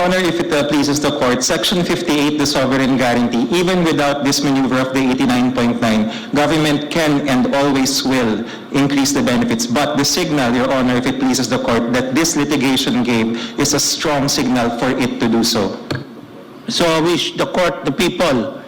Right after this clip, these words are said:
Speaker 2: should now be satisfied by a strong signal from the administration.
Speaker 1: Your Honor, it's not necessarily the administration.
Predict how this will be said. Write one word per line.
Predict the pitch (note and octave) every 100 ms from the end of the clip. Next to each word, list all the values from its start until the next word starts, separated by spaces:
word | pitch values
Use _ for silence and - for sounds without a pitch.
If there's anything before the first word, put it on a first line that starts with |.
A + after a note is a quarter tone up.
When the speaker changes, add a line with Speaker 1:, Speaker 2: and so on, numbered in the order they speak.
| - -
Speaker 2:
should | - D#3
now | D#3+ E3 D3
be |
satisfied | D3 - C#3+ D#3 - - C#3 B2+ A2+ - - -
by | C3 C#3+ C#3
a |
strong | - - D#3 C3+ C3
signal | C#3+ A#2+ C#3 B2
from | G2 B2 A#2
the | A2
administration. | A2 A#2 A2 A#2+ A2 - A#2 - - - - - - - - - -
Speaker 1:
Your | E3
Honor, | F3 E3 F3
it's | E3+ E3+ F3
not | E3 E3
necessarily | - - D3+ C#3+ C#3+
the | C3 C3+ C#3+
administration. | C3 C3+ C#3 - C3+ C3+